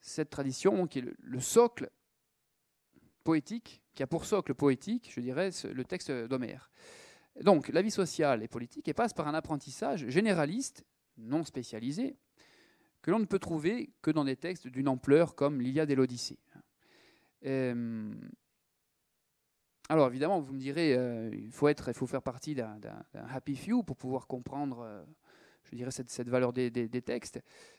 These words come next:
Euh, un peu comme, euh, si vous voulez, certaines écoles, euh, philosophiques qui sont réservées à, à des disciples qui suivent un enseignement.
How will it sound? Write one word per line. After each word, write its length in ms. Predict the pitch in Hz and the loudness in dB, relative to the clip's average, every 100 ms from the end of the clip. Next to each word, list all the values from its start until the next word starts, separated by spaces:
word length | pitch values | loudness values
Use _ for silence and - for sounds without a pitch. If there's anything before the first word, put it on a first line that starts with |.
| - | -8
Euh, 720 | - 127 120 117 117 113 113 107 - _ _ _ _ _ _ _ _ _ _ - | 0 2 2 -2 -6 -8 -10 -12 -16 _ _ _ _ _ _ _ _ _ _ -6
un 160 | 135 | -4
peu 180 | 143 160 | 2 2
comme, 280 | 151 139 131 | 2 -6 -4
euh, 240 | 123 123 | -6 -6
si 160 | 120 123 | -6 -6
vous 80 | 117 | -2
voulez, 320 | 127 139 127 | 2 2 2
certaines 440 | - 120 127 120 | -2 -10 -8 -6
écoles, 380 | 127 - 139 127 | -4 4 4 4
euh, 320 | 113 107 110 | 0 -6 -10
philosophiques 640 | 117 113 120 147 - 294 - | -12 -6 -4 -4 0 0 -2
qui 120 | - | -10
sont 140 | - | -10
réservées 540 | 117 131 131 123 131 156 | -8 -6 -6 -4 -4 -2
à, 40 | |
à 160 | 123 110 | -4 -6
des 100 | 117 | -8
disciples 340 | 120 - 147 | -10 -12 -12
qui 80 | 127 | -12
suivent 220 | - 143 | -4 -2
un 140 | 127 127 | -2 -2
enseignement. 680 | 123 127 127 196 269 - | -6 -4 0 0 0 -2